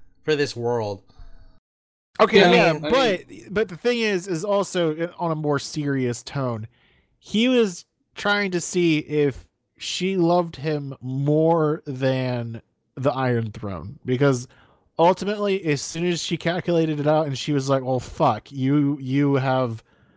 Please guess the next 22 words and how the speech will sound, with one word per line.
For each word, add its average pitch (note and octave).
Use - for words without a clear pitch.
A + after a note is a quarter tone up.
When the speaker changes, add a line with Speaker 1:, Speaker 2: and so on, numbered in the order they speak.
Speaker 2:
the C3
Iron C3
Throne, C3
it's A#2+
yours." B2+
That's E3
all D#3+
she -
cared C#3+
about B2+
at A#2
that A#2+
moment, C3
which -
you D#3+
can C#3+
tell D#3+
he C#3+
was B2+
just C3
like, C3
"Well, D3